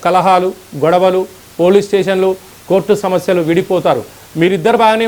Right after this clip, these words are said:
ఉంటారు, కానీ మీకు కలిగిన సంతానం పరిస్థితి ఏమిటి అనేది ఒక్కసారి మీరు ఆలోచించగలిగినట్లయితే ఏ కుటుంబంలో భార్యాభర్తలు వివాదాలకు దూరంగా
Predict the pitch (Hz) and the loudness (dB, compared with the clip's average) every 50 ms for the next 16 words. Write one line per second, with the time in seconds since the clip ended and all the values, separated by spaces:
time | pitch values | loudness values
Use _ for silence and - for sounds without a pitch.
0 | 220 214 185 208 220 156 135 - - 170 160 170 185 180 180 170 156 160 - - | -2 0 0 0 0 0 -2 -4 -4 -4 -4 -4 -2 -4 -4 -2 -4 -4 -2 -2
1 | 165 170 170 175 175 156 - 160 151 151 147 190 170 170 165 156 147 165 151 143 | -2 -2 -2 -4 -6 -6 -4 -4 -6 -4 -2 0 0 0 0 -4 -6 -6 -6 -6
2 | - 156 131 131 143 175 190 170 214 214 208 208 214 233 208 160 - - - - | -8 -6 -4 -4 -2 -2 -2 0 0 0 0 0 0 0 0 -2 -4 -8 -20 -20
3 | - - - 170 - - 220 190 - 202 196 190 185 185 180 165 156 160 175 165 | -12 -6 -6 -4 -2 0 -2 0 2 2 2 2 0 0 0 0 2 2 0 -2
4 | 165 170 160 165 170 147 160 156 147 151 147 - 156 147 151 175 156 139 113 - | -4 -6 -6 -6 -4 -2 -2 -2 -2 -4 -4 -4 -4 -2 0 0 0 0 -2 -6
5 | - - - - - - 147 165 190 190 180 - - - - - - - 151 139 | -14 -20 -20 -18 -6 -2 0 2 2 2 2 -2 -6 -16 -18 -16 -14 -10 -6 -2
6 | 196 180 156 170 165 156 170 165 139 135 147 - - - - - - 127 139 151 | -2 0 0 0 0 2 2 0 0 0 -2 -6 -12 -20 -20 -12 -6 -4 -2 -2
7 | 170 175 170 151 160 - - 180 165 156 143 127 135 139 139 - - - - - | 0 -2 -2 -2 -4 -4 -4 -4 -2 -2 -2 -2 -2 -6 -8 -10 -20 -20 -12 -4
8 | 151 151 156 175 185 180 185 185 180 175 175 165 156 170 135 151 151 160 156 151 | -2 0 2 2 2 2 2 2 0 0 -2 -2 -4 -4 -2 -2 -2 -2 -2 -4